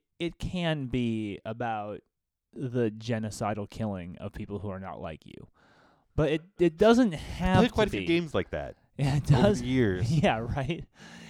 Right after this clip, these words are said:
Speaker 1: It does not have to be. It can be about other things. And, um,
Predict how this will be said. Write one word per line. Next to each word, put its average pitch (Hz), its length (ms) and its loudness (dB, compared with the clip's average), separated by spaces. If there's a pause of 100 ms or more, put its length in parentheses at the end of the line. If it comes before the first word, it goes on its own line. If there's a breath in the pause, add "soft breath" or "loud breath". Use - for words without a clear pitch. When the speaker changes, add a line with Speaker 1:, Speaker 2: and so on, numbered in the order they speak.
(160 loud breath)
Speaker 1:
It 156 180 0
does 165 220 4
not 180 320 4
have 165 480 0
to 123 100 -2
be. 82 240 -6
It 57 100 -14
can 156 260 -4
be 165 80 -2
about 131 200 0
other 113 160 -4
things. 104 520 -12
And, 113 380 -10
um, 101 480 -8